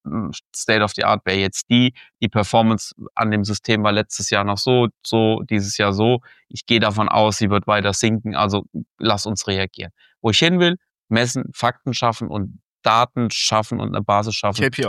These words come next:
Speaker 2: Is.
Speaker 1: K P Is, ganz
Speaker 2: Ja.
Speaker 1: klassisch, ja.
Speaker 2: Absolut. Und wenn das dann gemacht ist, wenn man die Systeme quasi ausfindig gemacht hat, die wirklich die Bottlenecks
Speaker 1: Ja.
Speaker 2: darstellen, dann geht's über die Priorisierung. Und logischerweise, du hast es gerade, naja,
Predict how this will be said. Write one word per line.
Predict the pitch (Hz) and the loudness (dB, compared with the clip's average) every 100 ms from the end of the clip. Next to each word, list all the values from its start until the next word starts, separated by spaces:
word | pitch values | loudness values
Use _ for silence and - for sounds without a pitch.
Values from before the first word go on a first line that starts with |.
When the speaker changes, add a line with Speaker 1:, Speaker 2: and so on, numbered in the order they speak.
| 95 | -4
Speaker 2:
Is. | - - | -6 -2
Speaker 1:
K | 120 | 0
P | 110 92 - | 0 -2 -4
Is, | - - _ | -10 -18 _
ganz | - 107 | -2 0
Speaker 2:
Ja. | 123 | 2
Speaker 1:
klassisch, | 107 85 82 - - | 0 -2 -6 -12 -8
ja. | 92 - _ - - _ | -8 -8 _ -20 -20 _
Speaker 2:
Absolut. | 113 - 123 107 92 - _ | -4 -2 -2 -4 -6 -16 _
Und | 135 123 113 | 0 0 0
wenn | 127 123 113 | 2 2 0
das | 135 220 - | 2 2 2
dann | 214 190 | 0 2
gemacht | 165 165 - | 2 0 0
ist, | 107 101 | -6 -2
wenn | 110 | 0
man | 117 | 0
die | 117 | 0
Systeme | 110 113 160 170 143 | -4 -4 -2 -2 -2
quasi | 135 127 131 | 0 0 2
ausfindig | 120 156 - 143 131 | 0 -2 -4 -6 -6
gemacht | 131 123 139 | -2 -2 -2
hat, | 120 - | -6 -4
die | 147 | -4
wirklich | 170 156 143 | -2 -4 -8
die | 135 | -6
Bottlenecks | 131 131 127 117 107 | -6 -6 -6 -2 0
Speaker 1:
Ja. | |
Speaker 2:
darstellen, | 120 131 - 123 120 - _ _ _ _ | 2 0 0 -2 -2 -6 _ _ _ _
dann | 110 117 | -4 -2
geht's | 117 - | -4 -4
über | 113 | -4
die | 110 | -4
Priorisierung. | 95 104 101 95 90 95 87 - _ _ _ _ | -8 -12 -10 -10 -12 -14 -16 -20 _ _ _ _
Und | 104 113 _ | -16 -16 _
logischerweise, | - 123 123 123 120 127 117 | -6 -4 -2 0 2 2 0
du | 120 | -2
hast | 123 | -2
es | - | -4
gerade, | 120 123 120 - - _ | 0 2 0 -6 -20 _
naja, | - 117 110 104 107 | -6 -2 0 0 -2